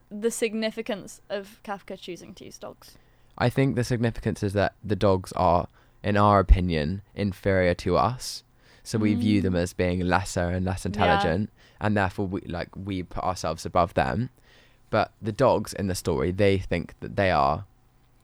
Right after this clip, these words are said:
Speaker 2: like, the epitome of superiority. They think that they are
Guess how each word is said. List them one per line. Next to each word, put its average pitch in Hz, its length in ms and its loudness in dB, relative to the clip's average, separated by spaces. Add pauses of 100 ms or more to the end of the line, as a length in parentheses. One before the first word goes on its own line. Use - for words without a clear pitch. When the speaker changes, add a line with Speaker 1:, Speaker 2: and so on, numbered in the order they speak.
(100)
Speaker 2:
like, 95 260 0
the 95 100 2
epitome 92 600 0
of 82 200 -4
superiority. 90 960 0
They 87 180 0
think 85 280 -2
that 64 120 -4
they 85 160 0
are 78 260 -4